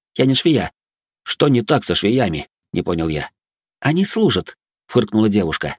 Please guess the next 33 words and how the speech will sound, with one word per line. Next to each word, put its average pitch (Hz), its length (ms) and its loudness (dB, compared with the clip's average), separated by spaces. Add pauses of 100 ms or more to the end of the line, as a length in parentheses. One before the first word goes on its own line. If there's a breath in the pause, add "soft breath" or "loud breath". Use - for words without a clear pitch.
(220)
и 120 100 2
ткнула 165 320 4
мне 143 160 2
пальцем 120 380 0
в 110 40 -4
грудь. 87 360 -4 (540)
Я 127 160 -2
не 127 100 0
собираюсь 151 520 0
никому 123 300 0
служить. 110 460 0 (320)
Ты 151 160 2
должен 175 400 2
продумать, 165 480 2
как 139 160 -2
будешь 147 320 0
работать 156 340 0
над 139 140 -2
одеждой. 113 480 0 (320)
Какие 190 260 2
базы 113 300 2
у 143 60 2
тебя 156 180 0
есть? 180 340 -2 (180)
Мне 139 220 2
нужен 185 320 2
полный 156 300 2
список, - 480 -2
чтобы 165 320 0
не 156 80 2
купить 135 260 -2
что-то 151 240 -2
лишнего. 113 400 0